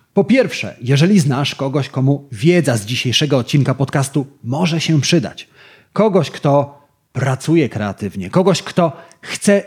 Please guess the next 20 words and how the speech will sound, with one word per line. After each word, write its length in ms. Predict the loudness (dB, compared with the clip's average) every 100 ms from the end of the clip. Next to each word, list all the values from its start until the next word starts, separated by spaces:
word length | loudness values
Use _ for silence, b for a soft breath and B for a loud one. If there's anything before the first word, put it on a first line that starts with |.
| -6
stać 420 | -4 0 0 -2
się 180 | -6 -4
kreatywniejszy, 960 | -4 -4 -2 0 2 2 0 -6 -14 b b b b
Udostępnij 760 | -4 -2 0 -2 -2 0 2 2
mu 280 | 2 2 2
albo 420 | 0 0 2 0 0
jej 420 | -2 0 0 0
ten 320 | 0 2 2
odcinek 580 | 0 -6 -4 -4 -4 -6 -16 _
podcastu. 540 | -4 -2 -2 -2 -10 _ b b b -2
Możesz 300 | 2 2 0
to 120 | 0
zrobić 320 | 2 0 -2
na 80 | -4
Messengerze, 720 | -4 -6 -6 0 0 2 0
na 300 | 0 2 0
Facebooku, 640 | 0 -2 2 0 2 0 0
WhatsAppie, 500 | -2 -2 -2 -4 -4
w 100 | -2
mailu. 380 | 0 2 0